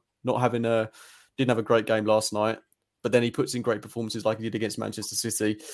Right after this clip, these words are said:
I just worry what version we'll get from him and whether he will be good enough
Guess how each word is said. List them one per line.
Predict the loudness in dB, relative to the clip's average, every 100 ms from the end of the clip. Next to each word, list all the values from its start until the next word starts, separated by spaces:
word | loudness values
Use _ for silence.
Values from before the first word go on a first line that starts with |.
| -18 -8 4
I | 4
just | 6
worry | 8 8 8
what | 6 4 2 6
version | 6 6 0
we'll | -2
get | 2 0 0
from | -6 -4
him | -2 -2
and | -4 0
whether | 2 2
he | 0 -2
will | -4 -4
be | -4 -6 -4
good | -2
enough | -2 -2 -6 -8 -12